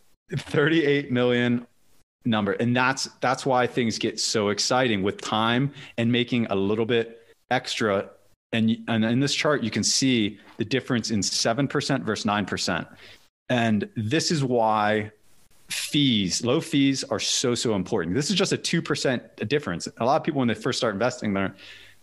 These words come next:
think, "Oh, I, I can pay an advisor one percent, or if I make seven percent or eight percent, it's almost the same thing." And it's, it's basically true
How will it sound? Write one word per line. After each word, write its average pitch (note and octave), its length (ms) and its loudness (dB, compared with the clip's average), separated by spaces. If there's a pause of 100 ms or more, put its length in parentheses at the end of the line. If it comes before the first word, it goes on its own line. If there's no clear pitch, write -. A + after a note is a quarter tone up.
(100)
think, G#2+ 180 -4
"Oh, G#2+ 180 0
I, G2+ 200 0
I A2+ 40 -2
can G#2+ 120 -6
pay A#2+ 140 0
an A2 80 0
advisor G#2 440 2
one G#2+ 180 0
percent, A2 500 0
or F#2+ 140 2
if F2+ 120 -4
I G2+ 40 2
make F#2+ 280 -2 (140)
seven A2+ 260 -2
percent A2 320 -2
or G2 120 2
eight G#2 100 -2
percent, G#2 440 -2
it's - 120 -6
almost G#2 280 -2
the G#2 60 -2
same G2 260 -2
thing." A2 300 -2 (240)
And G#2 120 0
it's, G2+ 160 -4
it's - 180 -6
basically C#3+ 520 -2
true A2 520 0